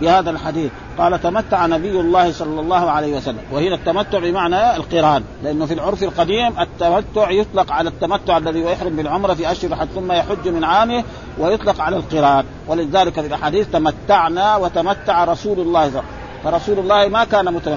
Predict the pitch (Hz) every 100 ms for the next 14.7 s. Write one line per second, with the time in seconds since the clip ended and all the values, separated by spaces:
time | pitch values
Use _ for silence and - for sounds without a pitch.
0 | 165 185 202 196 185 139 127 117 110 -
1 | - - - 170 151 208 185 175 170 160
2 | 147 190 170 151 160 208 214 180 170 135
3 | 117 - - - 156 - 240 208 180 160
4 | 175 220 165 175 165 196 165 - - -
5 | 151 - - - 214 196 170 147 196 180
6 | 160 160 190 147 160 160 196 180 160 170
7 | 160 170 208 240 - - 180 - 190 226
8 | 233 190 185 220 190 185 175 175 175 151
9 | 165 185 220 202 180 247 254 240 208 185
10 | 185 143 147 131 117 110 - - - -
11 | - - 180 208 202 185 156 - - -
12 | 175 175 180 180 170 - - - 160 143
13 | 180 220 196 254 214 190 202 185 175 170
14 | 208 - - - - 156 123